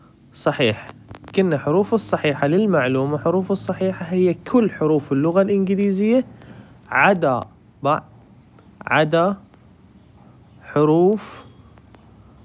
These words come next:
العلة. ال-، الحروف الصحيحة هي كل حروف اللغة الإنجليزية عدا حروف العلة، اللي هي من حروف العلة؟ ال A، ال E، ال O،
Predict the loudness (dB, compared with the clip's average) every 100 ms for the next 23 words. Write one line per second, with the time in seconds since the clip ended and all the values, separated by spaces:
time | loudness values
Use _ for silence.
0 | -20 -20 -20 -20 -20 -20 -8 0 2 2
1 | 2 2 2 0 -4 -8 -20 -20 -20 -20
2 | -20 -20 -10 -2 0 0 0 0 0 0
3 | 2 0 -2 -2 0 -2 -2 -4 -6 -18
4 | -20 -20 -20 _ -2 0 2 0 0 2
5 | 0 0 0 2 2 2 0 0 0 0
6 | 0 0 0 -4 -14 -20 -20 -20 -20 -20
7 | -20 -20 -4 0 2 2 2 0 2 0
8 | 0 2 2 2 2 2 2 0 0 0
9 | 0 0 0 0 -2 -6 -18 _ _ -8
10 | -4 -4 -2 0 0 0 -8 -20 -12 -8
11 | -8 -10 -6 -2 -2 -4 -8 -10 -8 -6
12 | -4 0 -2